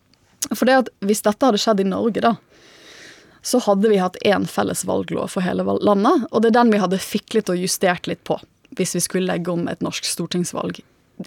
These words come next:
i år. Men i U S A så er det da egentlig delstatene som sitter på den myndigheten, for det at det står ingenting i den amerikanske grunnloven om hvordan et valg skal gjøres. Så da er det makt som automatisk faller på delstatene juridisk.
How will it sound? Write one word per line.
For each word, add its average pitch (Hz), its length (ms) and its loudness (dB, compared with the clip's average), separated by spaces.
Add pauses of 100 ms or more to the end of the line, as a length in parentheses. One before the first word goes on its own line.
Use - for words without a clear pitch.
i 180 160 -2
år. - 260 0 (800)
Men 214 200 6
i 233 120 2
U 240 60 4
S 240 160 2
A 370 80 8 (380)
så 285 260 4 (200)
er 240 220 6
det 196 80 2
da 202 160 4
egentlig 196 460 0 (180)
delstatene 190 840 0
som 196 180 0
sitter - 320 -2
på 190 100 -4
den 185 160 2
myndigheten, 180 500 -2
for 190 160 0
det 208 80 6
at 208 100 0 (300)
det 214 100 0
står 294 500 4
ingenting 208 380 2
i 190 60 0
den 180 80 0
amerikanske 180 500 -4
grunnloven 180 420 -2
om 180 100 0 (100)
hvordan 180 360 0
et 180 200 -8
valg 180 240 -2
skal 175 220 -4
gjøres. - 320 -8 (300)
Så - 160 -4
da 214 120 4 (100)
er 220 140 4
det 233 80 4
makt 294 320 0
som 208 220 -4 (100)
automatisk 220 720 -2
faller 202 400 0
på 170 160 -4
delstatene 175 640 -4
juridisk. - 640 -8